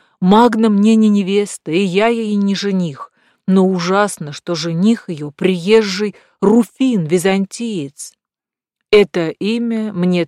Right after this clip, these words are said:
так было известно, что я вздрогнул и опустил из рук мое дело. Глава двадцатая.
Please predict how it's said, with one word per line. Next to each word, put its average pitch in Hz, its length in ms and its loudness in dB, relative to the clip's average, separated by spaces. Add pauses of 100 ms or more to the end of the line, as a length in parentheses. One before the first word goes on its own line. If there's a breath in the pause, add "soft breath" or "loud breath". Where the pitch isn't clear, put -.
так 247 360 -4
было 202 320 -2 (100)
известно, 185 880 -8 (300)
что - 240 -8
я 202 220 -2
вздрогнул 151 840 -4 (200)
и 196 60 -2
опустил 185 720 -4
из 165 220 -6
рук 156 400 -6
мое 156 360 -4
дело. 139 540 -12 (800)
Глава 180 420 0
двадцатая. 160 840 -8